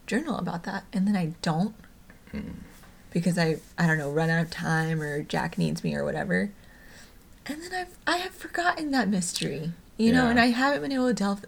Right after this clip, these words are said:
Speaker 1: into that again. Hopefully the Lord will reveal it to me again. But, like, I get really frustrated. So, like, don't miss out.
Speaker 2: Yeah. And I think if,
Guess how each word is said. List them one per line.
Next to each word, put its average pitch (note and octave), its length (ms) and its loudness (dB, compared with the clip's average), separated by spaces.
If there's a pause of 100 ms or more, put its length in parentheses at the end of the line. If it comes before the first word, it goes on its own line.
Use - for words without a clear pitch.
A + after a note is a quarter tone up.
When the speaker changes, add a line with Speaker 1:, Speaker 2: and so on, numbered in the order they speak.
(100)
Speaker 1:
into F#3 260 0
that G3+ 200 0
again. E3+ 360 -4 (600)
Hopefully C#4 300 -2
the B3+ 80 2
Lord F#3 180 4
will F#3+ 300 -2
reveal G3+ 300 0
it - 100 -4
to G3+ 80 -2
me G3 120 2
again. F#3 380 -2
But, G#3+ 160 -2
like, A3+ 320 -2
I B3 80 -4
get B3 160 -6
really A#3+ 240 0
frustrated. G3+ 680 -4
So, A#3 100 -4
like, C4 180 -4
don't F4 180 -6
miss F4 180 -6
out. A3 260 2 (200)
Speaker 2:
Yeah. D#2 280 -2 (640)
And A#2 120 6
I A#2 60 8
think C#3+ 400 6
if, - 520 0